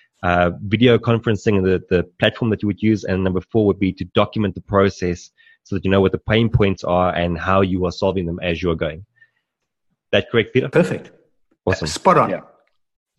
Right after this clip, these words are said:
Speaker 1: Listen,
Speaker 3: Awesome.
Speaker 1: thank you so much for your time.
Speaker 3: Thank
Speaker 1: Um,
Speaker 3: you.
Speaker 1: it has been really valuable. I've definitely taken something from this for myself, and I know that, uh, the audience will as well. So thank you for your time again. Um,
Speaker 3: Peter,
Speaker 1: I'm glad you
Speaker 3: where,
Speaker 1: guys
Speaker 3: where
Speaker 1: didn't
Speaker 3: can people
Speaker 1: hear it.
Speaker 3: find you?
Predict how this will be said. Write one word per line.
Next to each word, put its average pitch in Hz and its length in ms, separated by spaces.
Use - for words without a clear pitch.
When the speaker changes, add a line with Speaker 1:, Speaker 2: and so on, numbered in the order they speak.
Speaker 1:
Listen, 127 220
Speaker 3:
Awesome. 113 140
Speaker 1:
thank 127 120
you 131 60
so 135 320
much 131 220
for - 80
your 110 100
time. 107 340
Speaker 3:
Thank 117 140
Speaker 1:
Um, 104 200
Speaker 3:
you. 127 80
Speaker 1:
it 117 100
has 104 100
been 107 320
really 113 220
valuable. 113 600
I've 98 200
definitely 107 300
taken 104 280
something 101 340
from 92 120
this 87 140
for 101 80
myself, 107 500
and 92 260
I 90 140
know 92 180
that, 92 200
uh, 90 180
the 90 160
audience 101 500
will 98 220
as - 160
well. 131 300
So 101 240
thank 117 200
you - 40
for - 80
your 110 80
time 113 240
again. 123 400
Um, 95 480
Speaker 3:
Peter, 175 160
Speaker 1:
I'm 175 80
glad 151 100
you 180 60
Speaker 3:
where, 180 100
Speaker 1:
guys - 140
Speaker 3:
where 180 80
Speaker 1:
didn't - 40
Speaker 3:
can 180 120
people 185 180
Speaker 1:
hear 156 80
it. 156 40
Speaker 3:
find 165 280
you? 208 180